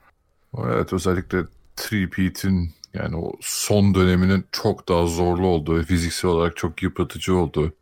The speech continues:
Ya artık bazı oyuncularda işte yaş ilerlemesi, sakatlıklara daha çok boy göstermesi, işte diyorum Pippin'in o sırt bel ağrıları, sakatlıkları falan. Yani o seride yüzde yüz olmayan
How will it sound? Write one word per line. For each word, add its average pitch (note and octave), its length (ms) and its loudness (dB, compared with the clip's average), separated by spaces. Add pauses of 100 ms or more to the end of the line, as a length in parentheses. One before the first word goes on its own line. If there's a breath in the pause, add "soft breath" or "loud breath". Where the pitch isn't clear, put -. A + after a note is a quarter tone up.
(500 loud breath)
Ya G#2 80 4
artık F#2 220 0
bazı F2+ 440 2
oyuncularda F2 560 2
işte F2 220 0
yaş F2+ 260 2
ilerlemesi, F2 840 2
sakatlıklara F#2 760 -4
daha D#2+ 220 2
çok - 300 -4
boy F2+ 200 2
göstermesi, F2 800 2
işte E2 300 -2 (360 loud breath)
diyorum F2 160 -2
Pippin'in F2 480 2
o E2+ 260 2 (500)
sırt - 400 -2
bel F2 320 2 (160)
ağrıları, F2+ 720 2 (200)
sakatlıkları - 720 -2
falan. B2 320 0 (440 loud breath)
Yani A2+ 320 6
o B2+ 260 4
seride B2+ 560 4
yüzde B2 400 6
yüz B2+ 420 4 (240)
olmayan B2 720 4